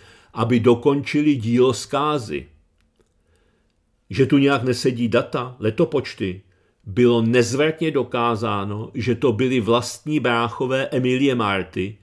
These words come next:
vystupující s krysími pasy znějícími na jméno Pat a Mat Makropulosové.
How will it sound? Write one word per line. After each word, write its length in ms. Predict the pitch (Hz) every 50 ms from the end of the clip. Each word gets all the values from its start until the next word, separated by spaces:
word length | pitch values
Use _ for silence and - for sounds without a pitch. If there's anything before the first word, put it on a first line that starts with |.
| _ _ _ _ _ _ _ _ _
vystupující 1000 | - 98 123 117 - - - - 147 120 - 139 143 143 151 147 - - 160 156
s 80 | - -
krysími 580 | - 147 135 143 139 - - 175 170 170 165 -
pasy 560 | - 123 117 110 - - 135 135 127 110 120
znějícími 800 | 107 117 120 120 131 135 131 - - - 139 139 131 139 143 135
na 140 | 131 117 110
jméno 480 | 104 107 113 117 123 123 131 131 139
Pat 400 | - - - 120 123 143 - - - _ -
a 120 | 98 98
Mat 280 | 104 117 120 117 - -
Makropulosové. 1000 | - 110 117 - - 170 165 151 - 110 87 65 - - - 76 76 78 73 76